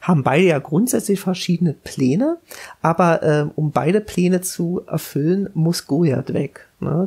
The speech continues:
Goliath ist der, der in dem Fall schlicht und ergreifend stört. Das ist Demonas persönlicher, ähm, Feind. Sie möchte ihn auf jeden Fall töten. Ähm,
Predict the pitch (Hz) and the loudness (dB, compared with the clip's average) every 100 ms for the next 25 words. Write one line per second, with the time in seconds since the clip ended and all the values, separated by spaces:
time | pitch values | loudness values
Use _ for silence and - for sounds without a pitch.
0 | - 147 185 143 - - 139 208 - - | 0 2 2 0 -2 2 4 2 -2 -16
1 | - - 156 151 139 131 175 175 175 160 | -8 -2 2 2 2 2 2 0 2 4
2 | 160 - _ - - 175 - 165 139 139 | 2 -2 _ -8 -2 -2 0 0 2 0
3 | 147 156 - - 120 131 - - _ _ | 0 -2 -4 -4 -4 -4 -10 -18 _ _
4 | _ _ _ _ - - 175 175 170 - | _ _ _ _ -18 -4 0 2 2 0
5 | 156 165 208 208 165 139 143 226 - 214 | 0 2 0 2 2 2 0 0 0 0
6 | - 180 190 196 208 - - 165 180 254 | 2 0 0 -2 -6 -10 -2 0 0 -2
7 | - _ - 147 165 - 156 - - 143 | -8 _ 0 2 0 0 -2 -2 -4 -2
8 | 151 143 - 170 - 269 311 - - - | -2 -2 -2 -4 -4 -6 -8 -16 -20 -20
9 | - - _ - 151 160 160 | -20 -20 _ 0 2 2 -2